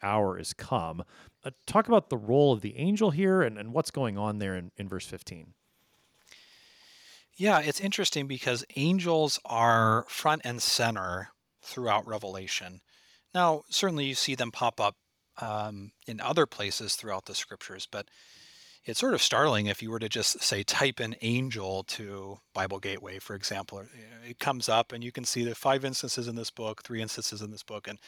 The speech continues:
Speaker 2: Revelation is just, boom, seventy-five <laughs> mentions of angels. So angels are very important. And of course, the, the word angel just means messenger. So this isn't necessarily one class of spiritual being, you know, different,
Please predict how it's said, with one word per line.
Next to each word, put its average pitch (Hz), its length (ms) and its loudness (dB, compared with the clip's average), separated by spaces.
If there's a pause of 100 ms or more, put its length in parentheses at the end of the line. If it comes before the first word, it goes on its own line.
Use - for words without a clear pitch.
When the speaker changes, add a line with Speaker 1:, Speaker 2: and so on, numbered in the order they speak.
(200)
Speaker 2:
Revelation 113 520 2
is 107 100 -6
just, - 280 -8
boom, 120 280 -4
seventy-five 113 880 2 (220)
<laughs> - 200 -14
mentions 143 520 4
of 113 140 2
angels. 110 480 -2
So 123 180 -2
angels 139 420 0
are 120 80 -4
very 113 360 -2
important. 107 500 -10 (540)
And 175 120 0
of 185 60 0
course, - 260 2
the, 147 140 -4
the 135 180 0
word 147 300 4
angel 139 300 2
just 131 240 0
means 113 180 -6
messenger. 110 680 0
So - 140 -6
this 120 220 -2
isn't 127 240 -4
necessarily 110 680 -4
one 107 400 -8 (480)
class 107 500 2
of 110 100 -6
spiritual 104 460 -6
being, 95 320 -8
you 90 80 -12
know, 90 100 -16
different, 104 540 -6